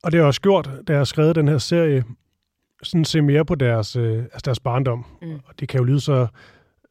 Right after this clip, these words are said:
Speaker 1: som et meget nemt og klassisk greb, det er det også. Og,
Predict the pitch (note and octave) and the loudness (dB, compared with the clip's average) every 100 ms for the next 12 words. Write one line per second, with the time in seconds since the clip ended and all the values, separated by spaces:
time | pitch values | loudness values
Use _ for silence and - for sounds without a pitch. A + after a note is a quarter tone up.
0 | _ - C#3+ A#2+ D3+ D3 D#3+ E3 E3 B2+ | _ -8 -4 -2 -2 0 2 2 2 -2
1 | D3+ D#3 C3+ - F3 D3+ D3+ D#3+ D3+ C#3 | -2 -2 -4 -2 -2 0 -2 0 0 0
2 | - _ _ _ _ _ _ _ _ _ | -4 _ _ _ _ _ _ _ _ _
3 | _ _ _ _ _ _ _ _ _ _ | _ _ _ _ _ _ _ _ _ _
4 | _ F#3+ C#3+ C3 B2+ - | _ 0 2 2 0 -2